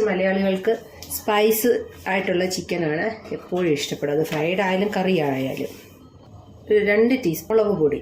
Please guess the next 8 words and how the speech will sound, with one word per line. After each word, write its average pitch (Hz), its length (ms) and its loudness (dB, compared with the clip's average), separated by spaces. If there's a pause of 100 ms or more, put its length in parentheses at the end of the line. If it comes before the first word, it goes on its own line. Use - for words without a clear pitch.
(180)
കാശ്മീരി 202 500 0
ചില്ലി 175 260 -2
പൗഡറാണ് 156 380 0
ഇട്ട് 175 140 -4
കൊടുക്കുന്നത്. 147 360 0 (160)
എരിവ് 240 200 4 (100)
കൂടുതൽ 208 320 4 (120)
വേണമെന്നുള്ളവർക്ക് 165 840 2